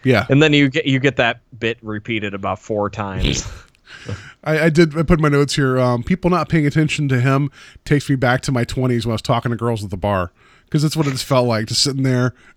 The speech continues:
Speaker 1: like, people were just about their business. He's just talking, no one cares. I was like, "Yeah, I've been there."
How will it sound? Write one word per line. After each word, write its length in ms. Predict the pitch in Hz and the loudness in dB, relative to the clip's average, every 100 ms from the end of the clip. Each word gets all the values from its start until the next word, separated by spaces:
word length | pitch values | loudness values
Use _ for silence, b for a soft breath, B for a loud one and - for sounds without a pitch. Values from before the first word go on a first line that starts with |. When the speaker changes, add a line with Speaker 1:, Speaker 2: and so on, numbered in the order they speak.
| 120 | -6
Speaker 1:
like, 200 | 113 - | -6 -4
people 240 | 127 131 | -4 -4
were 40 | |
just 120 | 123 117 | -6 -2
about 180 | 120 | 0
their 80 | 131 | 0
business. 480 | 104 117 113 113 - B B B B B | 0 -2 -2 -2 -4 B B B B B
He's 160 | 120 131 | -4 -2
just 140 | 143 | 0
talking, 520 | 143 123 - 123 117 - - | 2 0 2 0 0 -6 -10
no 300 | 95 101 107 | -6 -2 0
one 200 | 123 123 | -2 -2
cares. 560 | 113 104 98 104 - - - | 0 2 0 -2 -6 -14 -6
I 60 | |
was 100 | 123 | -2
like, 140 | 135 - | -2 2
"Yeah, 140 | 165 | 4
I've 100 | 151 | 4
been 160 | 98 104 | 2 -4
there." 220 | 117 | -10